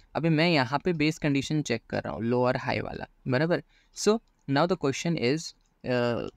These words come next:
तो हमारी रिक्वायरमेंट क्या है कि हम, हमारा जो पिवट है उसके पहले का पोर्शन यानी जो हमारा लेफ्ट हाफ है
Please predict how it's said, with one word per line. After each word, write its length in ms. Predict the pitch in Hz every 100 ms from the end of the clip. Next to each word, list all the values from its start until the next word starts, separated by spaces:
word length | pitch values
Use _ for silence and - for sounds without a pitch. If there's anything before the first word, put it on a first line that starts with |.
| _ -
तो 60 |
हमारी 300 | 143 147 170
रिक्वायरमेंट 540 | 156 - 165 180 185 175
क्या 120 | 143
है 180 | 113 110 -
कि 80 | 160
हम, 220 | 147 160
हमारा 320 | 160 156 151 160
जो 120 | 175
पिवट 420 | - 123 139 -
है 80 | 185
उसके 280 | 139 - 165
पहले 340 | 139 131 143
का 140 | 160
पोर्शन 400 | 151 127 117 120
यानी 180 | 117 120
जो 120 | 131 139
हमारा 280 | 139 139
लेफ्ट 340 | 139 113 - -
हाफ 260 | 170 -
है 120 | -